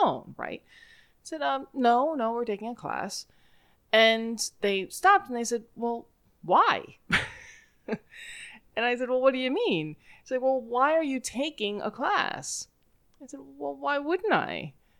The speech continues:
And they're like, "Oh, is it, like, with one of the founders of N A C S W or something?" I said, "No." I said, "Oh." "Oh, is it, like, with a really well-known trainer or trial official?" I said,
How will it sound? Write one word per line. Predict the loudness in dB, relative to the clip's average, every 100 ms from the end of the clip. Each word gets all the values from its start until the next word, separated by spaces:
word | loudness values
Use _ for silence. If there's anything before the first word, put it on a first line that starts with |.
| _ _
And | -6
they're | -2
like, | 0 4
"Oh, | 8 8 8
is | 6
it, | 6
like, | 6
with | 4 2
one | -2 0
of | -2
the |
founders | -2 0 0 0 0 0 0
of |
N | -2 -2
A |
C | -4 -6
S | -4
W | -4 -4 -6
or | -6
something?" | -6 -6 -8
I | -8
said, | -10 -14 _ _
"No." | -4 -2 0 -4 -8 _ _ _ _ _
I |
said, | -8
"Oh." | -2 -2 -2 -8 _ _ -2 4
"Oh, | 4 4
is | 2
it, | 0
like, | 2
with | 2
a | 2
really | 0 2 2 0
well-known | 0 2 2 0 0 0 0 -4 -6 -8 -8
trainer | -8 -4 -2 -2 -2 0
or | -2 0
trial | 2 2
official?" | 0 -4 -6 -8
I | -12
said, | -16 -18